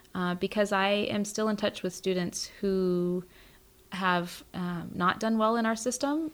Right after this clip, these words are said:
and, and many who have done amazingly well. So I get to see those kids who fall through the cracks, and I can almost put my finger on some of the things that the system didn't have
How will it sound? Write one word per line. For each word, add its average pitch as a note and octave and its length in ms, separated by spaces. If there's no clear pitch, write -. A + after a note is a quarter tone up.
and, F3+ 420
and F#3 360
many G#3 320
who G#3 200
have G3+ 200
done G3+ 180
amazingly G3+ 580
well. D#3+ 380
So A3+ 240
I A#3 120
get D#4 160
to B3+ 100
see A#3+ 400
those G#3+ 260
kids G#3+ 260
who G#3 80
fall F#3+ 200
through F#3+ 160
the F#3 80
cracks, - 720
and F#3+ 520
I C#4 140
can D4+ 120
almost C#4 280
put A#3 100
my G#3+ 140
finger G#3 320
on F3 160
some F#3+ 180
of F#3 60
the F3+ 100
things F3+ 300
that F3 160
the F3 80
system F3+ 400
didn't F3 240
have F3+ 260